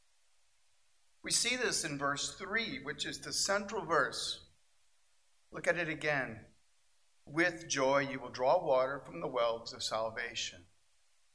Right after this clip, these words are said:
We can read that fast and it'll go in one ear out the other. "With joy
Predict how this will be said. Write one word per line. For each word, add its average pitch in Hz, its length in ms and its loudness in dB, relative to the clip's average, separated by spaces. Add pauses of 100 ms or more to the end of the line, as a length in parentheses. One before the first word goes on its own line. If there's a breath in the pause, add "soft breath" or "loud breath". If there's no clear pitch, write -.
We 135 80 -12
can 120 120 -8
read 127 160 -6
that 120 200 -4
fast 120 360 4
and 117 100 -8
it'll 113 100 -8
go 120 160 -10
in 120 140 -12
one 120 160 -6
ear 123 160 -6
out 120 140 -4
the 135 100 -4
other. 113 200 -2 (280 loud breath)
"With 165 560 -2
joy 147 640 2